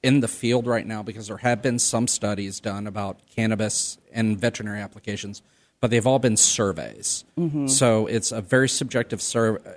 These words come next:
Speaker 1: it's a very subjective study. Um, you don't have that double-blind A B testing.
Speaker 2: Right.
Speaker 1: So while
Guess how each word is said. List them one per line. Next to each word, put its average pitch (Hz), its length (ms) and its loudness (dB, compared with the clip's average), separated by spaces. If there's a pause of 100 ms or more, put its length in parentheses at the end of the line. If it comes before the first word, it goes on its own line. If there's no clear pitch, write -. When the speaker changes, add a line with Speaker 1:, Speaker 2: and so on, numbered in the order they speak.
(200)
Speaker 1:
it's 123 180 -2
a 117 40 0
very 117 220 4
subjective 110 960 0
study. 95 540 -6 (420)
Um, 107 500 0
you 104 160 -4
don't 120 260 2
have 113 200 0
that 110 220 0
double-blind 110 1040 0 (500)
A 123 160 6
B 117 260 2
testing. 95 640 -6 (160)
Speaker 2:
Right. 139 240 -4
Speaker 1:
So 107 540 2 (840)
while 117 680 2